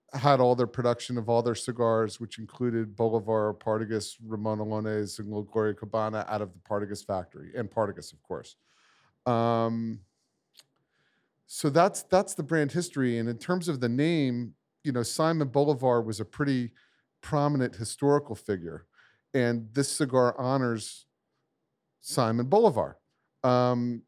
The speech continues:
and, and essentially, he was the, uh, kind of the, the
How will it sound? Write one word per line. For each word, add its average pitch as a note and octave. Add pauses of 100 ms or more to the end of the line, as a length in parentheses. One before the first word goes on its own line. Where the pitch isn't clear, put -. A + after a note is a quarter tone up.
(120)
and, C3 (160)
and C3 (400)
essentially, C#3+
he F3
was D#3
the, C3 (840)
uh, - (320)
kind G#3
of C#3+
the, A#2+ (1400)
the B2